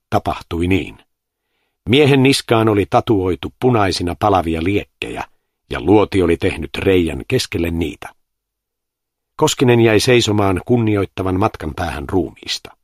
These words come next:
Hän oli huomannut teknisen tutkimuskeskuksen Erkki Paloojan ja Risto P Jalosen ehtineen jo paikalle. Miehet vetivät transporterin takaosassa suojahaalareita ylleen, eikä heidän työtään pitänyt hankaloittaa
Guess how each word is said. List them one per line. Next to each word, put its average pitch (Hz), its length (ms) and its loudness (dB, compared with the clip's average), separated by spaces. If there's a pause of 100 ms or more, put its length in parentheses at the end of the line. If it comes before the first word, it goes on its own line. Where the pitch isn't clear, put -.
(920)
Hän 101 180 2
oli 101 140 6
huomannut 110 600 2 (140)
teknisen 110 480 2
tutkimuskeskuksen 107 1120 0 (320)
Erkki 107 340 -2
Paloojan 104 640 2
ja 92 140 0 (120)
Risto 92 400 -2
P - 60 -8 (200)
Jalosen 92 540 -2 (100)
ehtineen 85 460 -4
jo 90 80 0
paikalle. 64 540 -6 (1500)
Miehet 127 400 4
vetivät 143 360 4 (160)
transporterin 110 800 2
takaosassa 104 680 0
suojahaalareita 90 840 2
ylleen, 95 520 0 (560)
eikä 87 300 0
heidän 95 420 0
työtään 95 460 2
pitänyt 101 380 0
hankaloittaa 67 960 -6